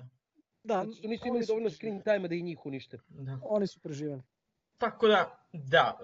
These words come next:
Speaker 3: e, što se mene tiče, sviđa mi se u kom, ovaj, kako su napravili taj miks, da imamo, što je rekao Lazar malo pre, prva, prve četiri su akcija, drugi četiri su character development i sve to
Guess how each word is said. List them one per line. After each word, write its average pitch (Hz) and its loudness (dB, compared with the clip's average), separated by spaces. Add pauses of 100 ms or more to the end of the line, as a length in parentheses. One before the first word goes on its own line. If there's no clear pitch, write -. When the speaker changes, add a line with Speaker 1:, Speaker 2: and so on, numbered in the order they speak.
(100)
Speaker 3:
e, 156 0
što 151 -10
se - -16
mene 190 -2
tiče, 190 -10 (340)
sviđa 170 -10
mi 151 -6
se 139 -12
u 127 -14
kom, 143 -8 (240)
ovaj, 117 -2
kako 135 -6
su 127 -10
napravili 120 -2
taj 110 2
miks, 123 -10 (360)
da 113 -4
imamo, 107 -6
što - -12
je 104 -2
rekao 110 -2
Lazar 107 -4
malo 101 -8
pre, - -10 (640)
prva, 123 2 (180)
prve 120 -4
četiri 107 -6
su - -6
akcija, 127 -4
drugi 117 -14
četiri 117 -4
su - -20
character 117 -4
development 135 -4
i 151 -10
sve 156 0
to 160 2